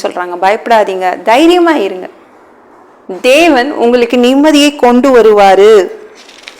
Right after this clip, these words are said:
அடுத்தது என்ன நடக்க போகுது? இப்படி நினைச்சாலே நம்மளுக்கு கலக்கம் வந்துடுது. அடுத்தது என்ன நடக்கும்னா,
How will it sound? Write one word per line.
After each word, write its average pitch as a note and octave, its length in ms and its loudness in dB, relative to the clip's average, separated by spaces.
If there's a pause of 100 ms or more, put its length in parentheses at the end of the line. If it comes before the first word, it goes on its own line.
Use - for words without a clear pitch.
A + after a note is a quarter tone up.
(120)
அடுத்தது D4 360 0
என்ன B3+ 220 0
நடக்க G3+ 300 -2
போகுது? F3+ 500 -4
இப்படி A#3 300 -6
நினைச்சாலே C#4 680 0
நம்மளுக்கு B3+ 420 -6
கலக்கம் G#3+ 420 0
வந்துடுது. F3+ 380 -6 (380)
அடுத்தது E4+ 600 0
என்ன D#4 200 2
நடக்கும்னா, B3+ 600 0